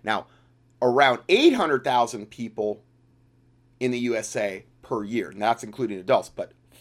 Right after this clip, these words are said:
four hundred and sixty thousand of the eight hundred thousand are children. While the entire left-wing media protects pedophiles. Well, again, left-wing. It's right and it's left.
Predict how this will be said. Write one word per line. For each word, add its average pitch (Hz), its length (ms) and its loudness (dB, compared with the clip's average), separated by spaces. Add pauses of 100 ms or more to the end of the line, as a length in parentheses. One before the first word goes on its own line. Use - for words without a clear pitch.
four 208 340 6 (200)
hundred 196 340 4
and 156 100 -6
sixty 165 580 0 (200)
thousand 170 580 4
of 143 160 2
the 143 180 -8
eight 214 180 2
hundred 156 240 0
thousand 123 380 2
are 127 180 -2
children. 202 680 4 (1600)
While 165 200 4
the 175 120 2
entire 185 400 4
left-wing 175 500 4
media 165 340 4
protects 143 460 0
pedophiles. 123 680 -2
Well, 147 220 4
again, 95 320 -8
left-wing. 101 680 -8 (1400)
It's - 140 -16
right 113 260 2
and 101 140 -8
it's - 140 -16
left. 95 540 -12